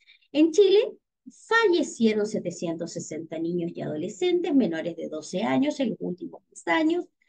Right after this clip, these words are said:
El cuarenta y nueve por ciento murió en calidad de pasajeros y cuarenta y nueve mil quinientos resultaron lesionados.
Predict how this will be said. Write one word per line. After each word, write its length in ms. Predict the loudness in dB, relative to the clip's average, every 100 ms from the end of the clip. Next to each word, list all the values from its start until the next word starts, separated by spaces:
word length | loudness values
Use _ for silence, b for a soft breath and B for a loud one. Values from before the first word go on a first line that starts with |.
| b b 2
El 220 | 2 2
cuarenta 380 | 2 2 2 2
y 80 | 2
nueve 300 | 2 0 0
por 180 | -8
ciento 420 | -12 -4 -4 -2 -2
murió 360 | -2 -4 -6
en 60 | -4
calidad 360 | -6 -4 -4
de 80 | -4
pasajeros 720 | -6 -4 -4 -2 0 0 0
y 100 | -2
cuarenta 360 | 0 0 0 -2
y 80 | -2
nueve 280 | -2 -4 -4
mil 200 | -6 -6
quinientos 640 | 0 2 4 2 0 -2
resultaron 720 | -2 -2 0 0 0 -4 -2
lesionados. 800 | -2 -4 -10 -12 -18 -20 -20 -20